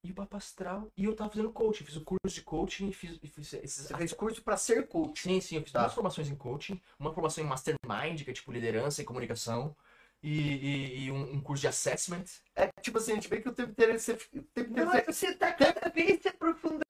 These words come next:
Speaker 2: Tem-,
Speaker 3: mais.
Speaker 2: tempo, o tempo inteiro você tava querendo preencher um buraco. O tempo inteiro querendo
Speaker 1: Tá ligado?
Speaker 2: é um, tinha um buraco no peito
Speaker 1: Tá
Speaker 2: que você ia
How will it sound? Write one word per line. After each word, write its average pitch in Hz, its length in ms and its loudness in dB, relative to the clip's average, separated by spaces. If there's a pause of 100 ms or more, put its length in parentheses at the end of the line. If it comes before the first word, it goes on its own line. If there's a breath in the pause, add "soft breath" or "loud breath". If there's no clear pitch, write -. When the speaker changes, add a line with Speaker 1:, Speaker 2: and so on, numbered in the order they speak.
(120)
Speaker 2:
Tem-, 277 220 8
Speaker 3:
mais. - 200 6
Speaker 2:
tempo, 330 280 4
o - 80 -2
tempo 277 380 6
inteiro 285 220 4
você 294 140 0
tava 269 220 8
querendo 269 280 8
preencher 262 420 8
um 247 100 6
buraco. 226 540 8
O - 40 -8
tempo 262 260 -2
inteiro 277 260 2
querendo 277 300 6
Speaker 1:
Tá 160 160 6
ligado? 185 100 -4 (240)
Speaker 2:
é 170 120 4
um, 233 160 6 (120)
tinha 262 160 6
um 247 60 6
buraco 233 520 10
no 220 120 4
peito 226 360 6
Speaker 1:
Tá 147 100 4
Speaker 2:
que 262 80 4
você 254 60 6
ia 269 220 4